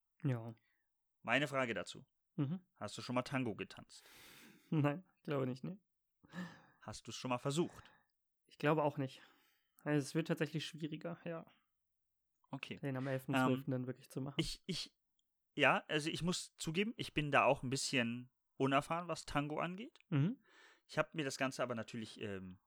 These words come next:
Speaker 2: hat das einen Sinn, dass ich diesen Tag ausgewählt habe, denn ich muss dazugeben, ich hab den Tag dieses Mal ausgewählt.
Speaker 1: Mhm.
Speaker 2: Und, ähm, das hat einen guten Sinn, denn ich dachte mir, das ist dann für uns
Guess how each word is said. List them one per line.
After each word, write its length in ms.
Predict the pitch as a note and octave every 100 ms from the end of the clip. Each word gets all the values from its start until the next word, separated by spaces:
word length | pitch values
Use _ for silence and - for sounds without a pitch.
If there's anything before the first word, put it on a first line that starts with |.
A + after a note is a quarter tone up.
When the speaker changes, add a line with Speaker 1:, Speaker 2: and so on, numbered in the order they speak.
| -
Speaker 2:
hat 180 | A#2+ A#2
das 100 | A2
einen 160 | A2 G#2+
Sinn, 220 | A#2+ C3+
dass 160 | G#2 -
ich 100 | -
diesen 200 | A#2 G#2
Tag 300 | A2+ A2 -
ausgewählt 640 | G#2+ A2+ - B2 C3 B2+
habe, 220 | C3 C#3
denn 200 | C3+ A2
ich 140 | A#2+ -
muss 160 | B2
dazugeben, 480 | - G#2+ A#2 A2 A#2+
ich 140 | - A2
hab 80 |
den 120 | - G#2
Tag 180 | G2+ -
dieses 240 | G#2 A2
Mal 80 | G#2
ausgewählt. 340 | - C#3 F#3+ -
Speaker 1:
Mhm. 240 | - E3+ B3+ _ _ - - - _ _ -
Speaker 2:
Und, 480 | C3 B2 A#2+ A#2 -
ähm, 400 | A#2+ G#2+ G#2 G#2+ _ _ _
das 160 | - -
hat 120 | C3+
einen 120 | A#2+
guten 180 | A2+ A#2+
Sinn, 300 | G2+ C3 G3+
denn 140 | C3+ B2+
ich 120 | B2
dachte 280 | C#3 C3+ E3+
mir, 200 | E3 F3
das 180 | C3 C#3
ist 160 | -
dann 160 | B2+ B2+
für 160 | -
uns 480 | - E3 A#3+ - -